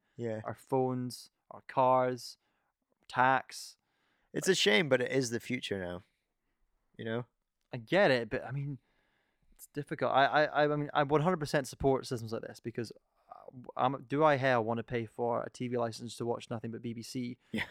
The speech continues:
Speaker 2: when I can pay five pound ninety-nine a month
Speaker 1: To watch
Speaker 2: or,
Speaker 1: what you wanna watch.
Speaker 2: or whatever it is
Speaker 1: Yeah.
Speaker 2: to watch Netflix? And as sometime, I, I, I used to go, used to be, there used to be a phase in Netflix where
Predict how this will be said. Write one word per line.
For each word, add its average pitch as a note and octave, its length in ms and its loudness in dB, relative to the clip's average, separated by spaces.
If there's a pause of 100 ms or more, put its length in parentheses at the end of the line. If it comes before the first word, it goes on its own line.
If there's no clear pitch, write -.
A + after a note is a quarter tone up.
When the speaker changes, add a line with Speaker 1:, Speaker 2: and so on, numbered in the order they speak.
Speaker 2:
when B2+ 120 0
I B2+ 80 2
can A#2+ 180 -4
pay A#2+ 520 0 (360)
five B2+ 220 4
pound B2+ 160 0
ninety-nine A#2+ 300 -2
a A#2 40 -2
month A#2 280 -4 (280)
Speaker 1:
To A#2 80 -4
watch A2+ 200 -2
Speaker 2:
or, - 40 0
Speaker 1:
what B2 40 0
you A2+ 80 -2
wanna A2 200 0
watch. F#2+ 200 -4
Speaker 2:
or A#2 80 2
whatever A#2+ 320 0
it A#2+ 100 -4
is A#2 120 -6
Speaker 1:
Yeah. A#2 180 0
Speaker 2:
to - 120 -6
watch B2+ 180 0
Netflix? A#2+ 460 -6 (480)
And C3+ 220 0 (160)
as C#3+ 160 0
sometime, E3 500 2
I, C3+ 80 -2
I, G#2+ 180 -6 (260)
I D3+ 80 2
used D3+ 200 2
to D#3 60 -6
go, C#3+ 160 -4
used D#3 220 0
to D#3+ 80 -8
be, D3 100 0
there D3+ 160 -4
used F3+ 120 -2
to - 60 -8
be D#3 60 2
a C3+ 40 -2
phase B2+ 260 0
in A#2+ 80 -4
Netflix A#2+ 360 -6
where B2 200 -2